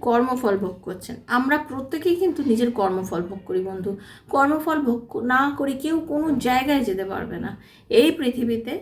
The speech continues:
যে যেমন কর্ম করছে সে তার ফল definitely ভোগ করবে। এটাই হচ্ছে দুনিয়ার নিয়ম।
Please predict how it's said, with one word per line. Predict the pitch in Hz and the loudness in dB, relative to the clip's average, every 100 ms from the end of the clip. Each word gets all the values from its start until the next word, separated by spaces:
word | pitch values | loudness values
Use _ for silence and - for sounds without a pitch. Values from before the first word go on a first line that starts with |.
| - 233 | -8 -10
যে | 214 | -6
যেমন | 254 233 208 226 240 | -2 2 4 4 4
কর্ম | 220 220 226 226 | 2 4 2 2
করছে | 240 294 | 0 -2
সে | 285 196 | -2 -2
তার | 185 202 | -2 -4
ফল | 220 226 | 0 0
definitely | 214 196 220 226 226 220 | 2 -2 2 2 4 0
ভোগ | 190 180 - | -4 -8 -8
করবে। | 180 180 | -6 -4
এটাই | 220 247 233 | -2 0 0
হচ্ছে | 220 226 | 0 -2
দুনিয়ার | 196 196 190 175 | -2 -4 -4 -4
নিয়ম। | 180 180 165 | -4 -6 -6